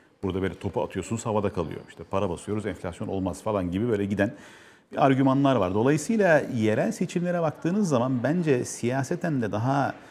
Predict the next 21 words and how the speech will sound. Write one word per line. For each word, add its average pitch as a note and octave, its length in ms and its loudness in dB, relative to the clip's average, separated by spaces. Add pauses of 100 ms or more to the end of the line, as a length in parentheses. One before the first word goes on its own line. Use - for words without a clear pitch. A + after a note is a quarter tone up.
(320)
doğru G#2+ 280 8
olan A2 340 4
şimdi C#3+ 720 -2
güçlü G2+ 300 -2
bir F#3 100 0
mesajla, D#3 760 0 (220)
e, A#2 400 -2 (360)
işe C#3+ 200 0
başlayıp, F3+ 360 2 (580)
e, F2 260 -2
sonbahar D#3 460 2
aylarında F#2+ 460 4
da A2 100 2
veya G2+ 180 0
işte G2+ 180 -8
Kasım, A#2 340 -6
Aralık A2 300 -2
gibi F2+ 200 0
belki F2+ 380 -2
faiz C#3 320 -2
indirimlerine B2+ 680 2